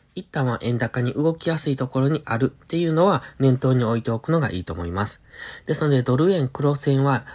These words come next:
あの、底堅く動いてますけれども、いつ一旦の円高で下落する、あの、た-、大きく下落するっていうよりは、調整の下落の範疇だとは思いますが、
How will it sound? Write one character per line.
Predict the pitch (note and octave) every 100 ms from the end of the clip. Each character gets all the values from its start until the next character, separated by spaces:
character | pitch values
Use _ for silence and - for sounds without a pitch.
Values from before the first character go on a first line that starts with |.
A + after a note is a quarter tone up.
| -
あ |
の、 | G2+
底 | - D3+ D#3
堅 | D#3 C#3
く | C3 D2+ A2+
動 | B2+
い | B2
て | A2+
ま | A#2
す | -
け | -
れ | F#2
ど | F2+
も、 | G#2+ F2 - _ _
い | D3
つ | C3+ -
一 | F#3
旦 | - C#3 A2+
の | -
円 | G#2 G#2
高 | G#2 A#2
で | D3
下 | - G2
落 | F#2+ - -
す |
る、 | G#2+ G#2+ - -
あ | G#2
の、 | G#2 G2+ - - - - _ _ _ -
た-、 | -
大 | G3+ G#3+
き | -
く | C3
下 | A#2+ B2+
落 | C3 -
す |
る | C#3+
っ | C3+
て | A#2+
い |
う |
よ | A#2
り | A2
は、 | A#2+
調 | - F#3+ G3+
整 | - F#3
の | E3
下 | -
落 | F#2+ - G#2+ -
の | A2+
範 | - C3 A#2
疇 | G#2
だ | G#2+
と | A2
は | E2+
思 | F2
い | F#2
ま | F#2
す | - A2+
が、 | A2